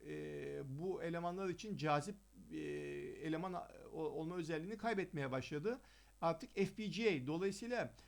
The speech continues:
e, bir önce bahsettiğim, e, elektrikli şarj istasyonu projesinde sevgili arkadaşlar, e, adam diyor ki, "Evet, ben silisyum,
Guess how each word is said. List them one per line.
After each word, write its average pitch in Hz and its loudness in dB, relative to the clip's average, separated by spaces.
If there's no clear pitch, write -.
e, 147 -2
bir 202 0
önce 208 2
bahsettiğim, 185 0
e, 151 -8
elektrikli 165 -2
şarj 190 0
istasyonu 170 -4
projesinde 165 -2
sevgili 156 -2
arkadaşlar, 147 -2
e, 151 2
adam 165 0
diyor 247 -4
ki, 247 -4
"Evet, 185 0
ben 175 0
silisyum, 185 -4